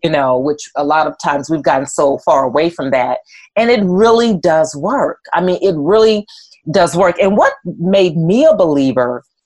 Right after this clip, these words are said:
was my mom and aunt, which is why I started the company, um, when I got the for-, the, um, actual formulas from them, is that w-, they went back and she was like, "If you recall, Zandra," 'cause my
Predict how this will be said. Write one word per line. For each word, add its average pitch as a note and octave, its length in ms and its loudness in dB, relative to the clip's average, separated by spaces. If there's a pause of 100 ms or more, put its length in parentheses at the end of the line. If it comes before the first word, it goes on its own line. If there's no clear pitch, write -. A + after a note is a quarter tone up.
(120)
was F3 200 0
my D#3+ 140 0
mom F3+ 360 0
and D#3+ 140 0
aunt, G#3 260 0
which E3+ 140 -4
is G3+ 100 -8
why A3+ 140 0
I G#3 40 2
started A3 420 -2
the F#3+ 60 -2
company, C#3+ 680 -4
um, C3+ 200 -4
when D3+ 100 -2
I D3+ 40 -2
got E3 200 -4
the D3 180 -6
for-, D#3 160 -4 (100)
the, C#3+ 200 -2
um, C3 160 -4
actual D3 440 -6
formulas F3+ 480 0
from A3+ 280 -2
them, C#3 260 -2 (460)
is E3+ 140 -2
that D#3 140 2
w-, C#3+ 180 -6
they F3 140 2
went F3 360 0
back F3+ 240 -2
and E3+ 80 -6
she - 160 -4
was G3 180 -2
like, E3+ 200 -2
"If F3 120 -4
you E3+ 180 0
recall, B3 480 -2
Zandra," D3+ 560 -2
'cause D3 140 -8
my D3+ 140 -2